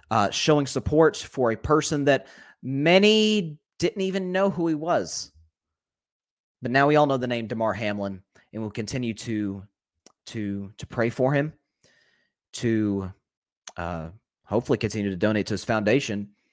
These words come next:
And, you know, <sighs> just thank God that, that he's not only still with us,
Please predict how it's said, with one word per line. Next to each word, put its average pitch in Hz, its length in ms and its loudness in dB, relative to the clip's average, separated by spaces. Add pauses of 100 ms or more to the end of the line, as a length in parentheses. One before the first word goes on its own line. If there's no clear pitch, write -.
(420)
And, 113 640 2 (840)
you 104 100 -8
know, 113 200 -8 (1600)
<sighs> - 80 0 (420)
just 147 240 0
thank 175 200 4
God 165 280 8
that, 131 140 2
that 147 100 4
he's 143 340 -2
not 185 240 12
only 190 160 8
still 165 300 6
with 185 260 10
us, - 440 0